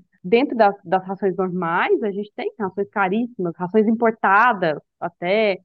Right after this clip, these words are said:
E aí, cabe a cada um tentar identificar uma ração que funciona e que você vê efeito no seu pet,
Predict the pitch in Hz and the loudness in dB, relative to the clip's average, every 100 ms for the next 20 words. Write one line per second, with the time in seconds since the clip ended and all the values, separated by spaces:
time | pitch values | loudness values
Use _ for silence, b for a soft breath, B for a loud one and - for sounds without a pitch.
0 | - 214 214 220 247 554 480 - _ _ | -2 2 4 4 2 0 -2 -10 _ _
1 | 247 233 254 240 247 226 220 208 214 311 | -2 -2 0 -4 -4 -4 -2 -4 -4 -4
2 | 311 208 - - 233 240 254 415 - - | -4 -6 -10 -10 -6 -4 -2 -2 -4 -12
3 | - 302 269 240 233 233 226 226 247 233 | -4 -2 -2 -4 -2 -2 -4 -6 -6 -6
4 | - 214 214 359 - _ _ _ _ - | -2 2 2 0 -4 _ _ _ _ -8
5 | 226 220 220 226 214 220 226 226 226 254 | -6 -2 -2 -2 2 2 2 0 0 0
6 | 294 277 - 233 233 262 | -2 -4 -4 -4 -2 -2